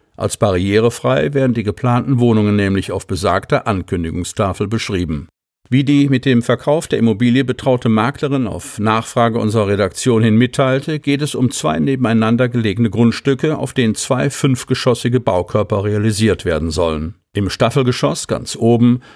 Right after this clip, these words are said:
soll nach Angaben der Maklerin die beiden größten Wohnungen mit jeweils einhundertfünfundzwanzig beziehungsweise einhundertfünfzig Quadratmetern Wohnfläche entstehen.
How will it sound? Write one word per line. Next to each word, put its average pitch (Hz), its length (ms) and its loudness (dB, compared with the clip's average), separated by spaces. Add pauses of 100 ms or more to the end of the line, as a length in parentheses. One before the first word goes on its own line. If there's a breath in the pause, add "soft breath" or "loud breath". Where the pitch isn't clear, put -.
(140 loud breath)
soll 151 220 0
nach 147 140 0
Angaben 151 440 2
der 123 100 4
Maklerin 139 720 -2
die 147 100 -8
beiden 135 360 -2
größten 113 500 0
Wohnungen 98 520 2 (260 loud breath)
mit 113 160 0
jeweils 143 440 0
einhundertfünfundzwanzig 123 1300 0
beziehungsweise 131 640 2
einhundertfünfzig 117 920 0
Quadratmetern 101 840 -2
Wohnfläche 90 520 -2
entstehen. 78 540 -6